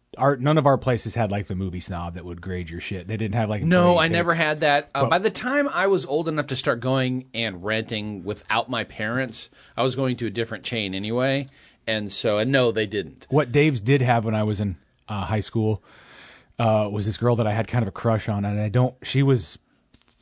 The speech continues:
Speaker 1: four, five, six years older than me. Like, she was in her twenties. Uh, I don't remember her name, but, uh, <laughs> I would go in and, like, half-ass flirt with her. And we, so when they, they announced their new releases at Dave's,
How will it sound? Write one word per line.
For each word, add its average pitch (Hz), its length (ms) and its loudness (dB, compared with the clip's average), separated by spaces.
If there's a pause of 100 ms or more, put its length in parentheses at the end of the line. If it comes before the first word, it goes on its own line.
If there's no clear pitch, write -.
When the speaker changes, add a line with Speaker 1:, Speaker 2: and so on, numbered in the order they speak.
(400)
Speaker 1:
four, 107 240 -4
five, - 500 -8
six - 240 -6
years 95 160 -4
older 95 220 -4
than 90 80 -6
me. 90 100 -6
Like, 90 120 -10
she - 60 -6
was 110 80 -4
in 117 60 -4
her 90 80 -8
twenties. 95 480 -6 (800)
Uh, - 40 -10 (420)
I 95 40 -4
don't 110 240 0
remember 123 320 2
her 135 100 2
name, 139 340 2 (140)
but, 120 320 -2
uh, 120 220 2 (240)
<laughs> 127 600 -6
I 127 80 4
would 139 100 4
go 139 180 6
in 131 120 6
and, 127 120 0
like, 117 280 -2
half-ass 113 480 0
flirt 104 240 -6
with 107 160 -2
her. 117 80 0
And 131 180 4
we, 143 180 4 (220)
so - 160 2
when 135 140 4
they, 147 140 2
they 127 240 2
announced 131 300 2
their 120 80 -2
new 123 140 2
releases 110 420 0
at 87 120 -8
Dave's, 110 420 0